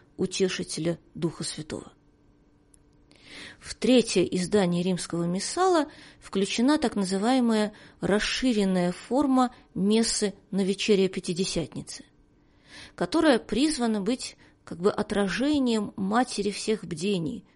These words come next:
то есть на вечере Пасхи. В литургии слова этой службы на вечере, расширенной,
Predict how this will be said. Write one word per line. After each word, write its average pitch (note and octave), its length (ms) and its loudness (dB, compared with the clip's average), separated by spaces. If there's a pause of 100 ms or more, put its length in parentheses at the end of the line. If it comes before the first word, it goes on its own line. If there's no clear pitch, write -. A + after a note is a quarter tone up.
(120)
то F#3 100 0
есть G3+ 200 -2
на F#3 80 -4
вечере F3 480 -4
Пасхи. - 560 -8 (440)
В - 40 -8
литургии G3 460 0
слова E4+ 520 4
этой F3+ 540 -2 (1040)
службы E3+ 540 -4
на D#3 220 -8
вечере, C#4 600 -2 (760)
расширенной, A3 920 -2